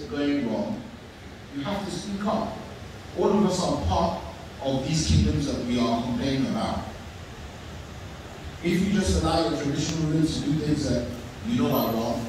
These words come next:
you're not helping things. If you have access to them,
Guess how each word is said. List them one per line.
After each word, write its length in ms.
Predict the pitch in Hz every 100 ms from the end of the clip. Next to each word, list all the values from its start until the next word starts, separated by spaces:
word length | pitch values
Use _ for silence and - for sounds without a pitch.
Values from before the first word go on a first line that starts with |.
| -
you're 100 | 165
not 140 | 185 214
helping 440 | 202 185 190 185
things. 500 | 180 180 - - - - - - - - - - - - - - - 170
If 140 | 180
you 120 | 185
have 200 | 185 185 -
access 420 | 180 - - 185
to 60 | 160
them, 400 | 151 156 -